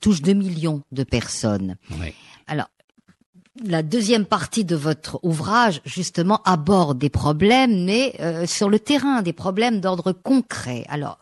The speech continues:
Speaker 1: contre l'illettrisme.
Speaker 2: Alors,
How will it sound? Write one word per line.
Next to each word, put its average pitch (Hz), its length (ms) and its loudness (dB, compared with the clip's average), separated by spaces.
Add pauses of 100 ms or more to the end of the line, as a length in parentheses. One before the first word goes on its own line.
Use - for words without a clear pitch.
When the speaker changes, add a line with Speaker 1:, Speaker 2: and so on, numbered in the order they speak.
Speaker 1:
contre 226 320 -2
l'illettrisme. 139 840 -8 (1160)
Speaker 2:
Alors, 110 380 2